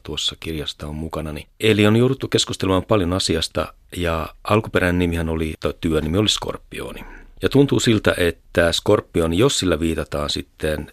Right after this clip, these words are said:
miespuoliseen homoseksuaaliin homoon, jos on ollut sinä aikana tapana kutsua miespuolisia homoja skorpioneiksi, niin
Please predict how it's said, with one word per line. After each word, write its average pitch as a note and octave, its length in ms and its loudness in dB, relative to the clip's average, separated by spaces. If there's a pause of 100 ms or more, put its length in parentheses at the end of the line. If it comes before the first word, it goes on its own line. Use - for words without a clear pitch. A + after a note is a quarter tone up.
(100)
miespuoliseen D2 760 -4 (360)
homoseksuaaliin C2 800 -4
homoon, D#2 560 0 (220)
jos G#2+ 480 4
on F2+ 160 2
ollut E2+ 280 0 (360)
sinä F#2 320 4
aikana D#2+ 380 0
tapana D#2 420 -2
kutsua - 580 -6 (520)
miespuolisia D2+ 840 -2 (640)
homoja D#2+ 460 2 (120)
skorpioneiksi, E2 1800 -2 (640)
niin E2+ 380 -2